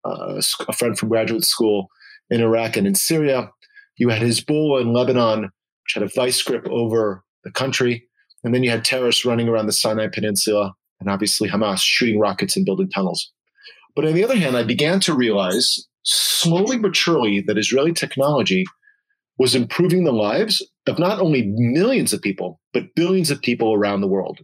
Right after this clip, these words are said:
in the realms of medicine, science, agriculture, water. And I almost by chance,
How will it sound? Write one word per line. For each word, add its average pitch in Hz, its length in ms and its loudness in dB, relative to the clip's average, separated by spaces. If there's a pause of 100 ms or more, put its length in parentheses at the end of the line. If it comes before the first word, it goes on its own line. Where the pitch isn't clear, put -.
in 104 60 -10
the 101 80 -2
realms 101 280 0
of 92 80 -2
medicine, 123 580 0
science, 131 720 0
agriculture, 127 580 -2
water. 104 400 0 (720)
And 147 100 0
I 156 100 2
almost 240 320 0
by 143 140 0
chance, - 760 0